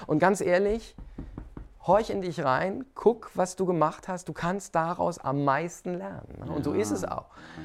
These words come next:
Speaker 1: Ich meine, weiß nicht, wie es dir geht, es ist ein tolles Gefühl, wenn einem viele Menschen zujubeln, ja? Aber, ähm, wenn du was falsch machst
Speaker 2: Ja,
Speaker 1: und wirst dafür
Speaker 2: ja.
Speaker 1: sofort bestraft auf der Bühne, ja,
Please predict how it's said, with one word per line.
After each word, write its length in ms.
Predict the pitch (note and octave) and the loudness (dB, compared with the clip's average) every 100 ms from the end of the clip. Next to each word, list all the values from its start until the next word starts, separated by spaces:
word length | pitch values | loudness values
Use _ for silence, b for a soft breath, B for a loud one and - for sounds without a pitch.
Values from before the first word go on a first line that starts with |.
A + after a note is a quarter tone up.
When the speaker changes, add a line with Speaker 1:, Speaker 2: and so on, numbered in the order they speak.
| F2+ | -4
Speaker 1:
Ich 60 | C#3+ | 2
meine, 220 | E3 D#3+ | 2 6
weiß 120 | D#3+ | 4
nicht, 100 | F3+ | 4
wie 40 | E3+ | 0
es 80 | - | 2
dir 140 | F#3 | 4
geht, 140 | A3 | 4
es 60 | E3+ | 4
ist 60 | D#3+ | 4
ein 80 | |
tolles 300 | D3+ F3 G#3+ | 6 6 6
Gefühl, 560 | - - F#3 G#3 B3 D4 B B | 0 0 2 4 4 2 B B
wenn 160 | - F#3+ | 0 2
einem 920 | D3+ E3 G3 G#3 G3+ F#3+ F3+ - - | 4 4 4 2 2 0 -2 -4 -6
viele 280 | - G3+ F3+ | -4 0 2
Menschen 560 | D#3 G3 - G#3 G#3+ G3+ | 2 2 0 -2 -2 -4
zujubeln, 840 | - G3+ G3+ G#3 G#3+ A3 - E4+ - | -2 0 0 2 4 2 0 -6 -6
ja? 360 | D3 D3+ G#3+ A3 B B B B | -2 -2 -2 -6 B B B B
Aber, 720 | C#3+ D3 D3+ D#3+ D3+ D3+ C#3+ - | 6 6 8 8 10 8 6 0
ähm, 640 | - D3 D3 C#3 C3+ C3 - - _ _ - | 0 2 4 2 2 -2 -6 -20 _ _ -20
wenn 240 | - C#3 D#3+ | -4 2 4
du 120 | D#3 | 4
was 180 | D3+ - | 4 4
falsch 360 | D3 F3 - | 2 2 0
machst 340 | G#3+ - B3+ - | -2 -2 -6 -4
Speaker 2:
Ja, 60 | |
Speaker 1:
und 140 | E3 C3 | -2 0
wirst 220 | E3 - | 0 0
dafür 280 | E3+ D3+ F#3+ | 0 4 2
Speaker 2:
ja. 60 | |
Speaker 1:
sofort 640 | E3 E3 - F#3+ A3+ E4 | 4 0 6 8 8 6
bestraft 720 | G3+ F3 - D#3 C#3 F#3+ - - | 2 0 2 4 6 6 2 -2
auf 140 | F3+ | 0
der 100 | F#3+ | 0
Bühne, 480 | D#3 E3 G3 G#3+ F3+ | 2 0 0 0 0
ja, 200 | D#3+ | 0